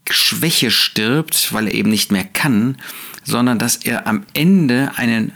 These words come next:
Ruf tut, dass er so schrie und verschied, da merkt er, das ist nicht normal, da ist etwas ganz Außergewöhnliches passiert.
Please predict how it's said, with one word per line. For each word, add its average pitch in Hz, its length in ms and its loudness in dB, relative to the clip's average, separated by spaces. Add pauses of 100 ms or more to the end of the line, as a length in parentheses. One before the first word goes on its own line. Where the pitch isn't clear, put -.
(120)
Ruf 120 600 2
tut, - 500 0 (640)
dass 117 200 0
er 113 240 -2
so 127 360 2
schrie 156 460 2
und 147 240 0
verschied, - 800 0 (320)
da 110 100 -2
merkt 123 300 0
er, 120 80 0
das 131 400 -2
ist - 300 -2
nicht 110 240 0
normal, 104 440 2
da 98 100 -2
ist - 380 -4
etwas 120 380 -2
ganz 131 380 0
Außergewöhnliches 107 1040 0
passiert. - 480 -4